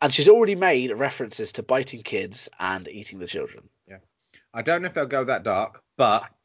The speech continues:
Speaker 1: I don't know.
Speaker 2: it has been said that the end of WandaVision is going to be very sad.
Speaker 1: It's gonna, it's gonna break Wanda, we know that.
Speaker 2: Yeah.
Speaker 1: Well, I
Speaker 2: But
Speaker 1: think the conscious thing for the end of WandaVision is Vision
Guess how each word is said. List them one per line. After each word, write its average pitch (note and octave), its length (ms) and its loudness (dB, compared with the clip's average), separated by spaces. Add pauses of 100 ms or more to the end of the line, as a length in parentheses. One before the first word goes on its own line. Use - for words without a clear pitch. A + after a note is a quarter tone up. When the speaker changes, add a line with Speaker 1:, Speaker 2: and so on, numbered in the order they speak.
Speaker 1:
I F3 60 -18
don't - 100 -20
know. A2+ 80 -10
Speaker 2:
it B2+ 120 0
has D3+ 240 -2
been D3+ 200 -10
said A2+ 460 -2
that G#2+ 160 -8
the A#2 160 -8
end D3 360 -6
of B2+ 180 -8
WandaVision G2 680 -4 (380)
is G2+ 140 -8
going G#2 240 0
to - 80 -14
be F#2+ 120 -8
very G#2 340 -2
sad. E2+ 500 -6
Speaker 1:
It's - 100 -20 (180)
gonna, G2 80 -12 (100)
it's A2 120 -2
gonna G#2 180 -2
break G#2+ 420 0
Wanda, E2+ 340 -4
we F2+ 80 -6
know D#2+ 180 -6
that. D2 280 -6 (200)
Speaker 2:
Yeah. F2+ 200 -10 (580)
Speaker 1:
Well, F#3+ 100 8
I G#3+ 40 12
Speaker 2:
But A3 80 6
Speaker 1:
think G3 200 -2
the C3 60 -6
conscious - 600 -4 (140)
thing G#2+ 220 -8
for A2 100 -10
the G#2+ 100 -4
end G2+ 120 -8
of G2+ 60 -10
WandaVision G2 380 -8
is F#2+ 140 -10
Vision G2+ 440 -8